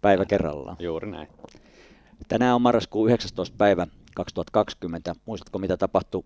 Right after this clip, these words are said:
Speaker 1: päivälleen seitsemäntoista vuotta sitten?
Speaker 2: No mä osaan arvata.
Speaker 1: <laughs> Vetää
Speaker 2: Arvata.
Speaker 1: hiljaiseksi. Koita arvata.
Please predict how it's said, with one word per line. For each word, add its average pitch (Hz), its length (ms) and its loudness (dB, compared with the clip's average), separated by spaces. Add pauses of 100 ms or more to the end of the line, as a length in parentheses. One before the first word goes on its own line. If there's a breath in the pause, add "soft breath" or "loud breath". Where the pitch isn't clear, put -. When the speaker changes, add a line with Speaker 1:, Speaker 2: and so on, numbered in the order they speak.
Speaker 1:
päivälleen 87 540 4
seitsemäntoista 82 560 -8
vuotta - 240 -14
sitten? - 340 -12 (4000)
Speaker 2:
No 98 80 -6
mä 98 100 -2
osaan 90 240 -4
arvata. 92 480 -2
Speaker 1:
<laughs> - 520 -8
Vetää - 240 -12
Speaker 2:
Arvata. 113 320 8
Speaker 1:
hiljaiseksi. 92 520 0
Koita 107 280 4
arvata. 92 340 6